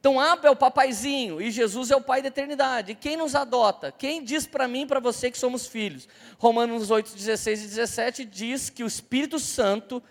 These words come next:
ele testifica ao nosso espírito de que somos filhos. Então, olha a Trindade agindo como? Como pais. Querido, a Trindade age como pai.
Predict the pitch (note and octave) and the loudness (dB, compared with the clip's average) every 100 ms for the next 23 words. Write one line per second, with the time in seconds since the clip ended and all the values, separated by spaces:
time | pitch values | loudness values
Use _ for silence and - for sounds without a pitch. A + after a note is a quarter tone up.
0 | _ _ _ G3 B3 B3+ C4+ D4+ A3+ C4 | _ _ _ 4 4 2 -2 -4 -4 -6
1 | - A#3+ A3+ C4 C#4+ D#4 - - B3+ B3 | 0 2 4 4 2 -4 -8 -4 -4 -4
2 | B3+ A#3 B3+ A3+ - A#3+ B3 - - A3+ | -10 -8 -6 -6 0 0 0 -4 -4 -6
3 | F#3 G3 G#3 A3 C4 C4 B3 A3 G#3 A3 | -4 -2 0 0 -2 -4 -6 0 0 0
4 | G#3+ F3 A3+ A3 - A3+ C#4+ F4 - _ | -2 -2 -2 -2 2 4 4 0 -10 _
5 | _ _ _ _ _ _ _ _ _ _ | _ _ _ _ _ _ _ _ _ _
6 | - G#3 A3+ A3 B3+ C#4 D3 - - _ | -8 -4 -2 -4 -6 -8 -10 -12 -14 _
7 | _ _ _ _ _ _ _ _ _ _ | _ _ _ _ _ _ _ _ _ _
8 | _ _ - C4+ D4+ C#4+ D4 D4 C#4 A#3 | _ _ -4 0 4 4 4 -2 2 2
9 | A#3 A3+ C4 A#3 A3 G#3+ A3 A3+ B3+ - | 2 -2 2 4 4 2 -4 -4 -4 0
10 | B3 C#4 C4 D#3+ | 0 2 -2 -4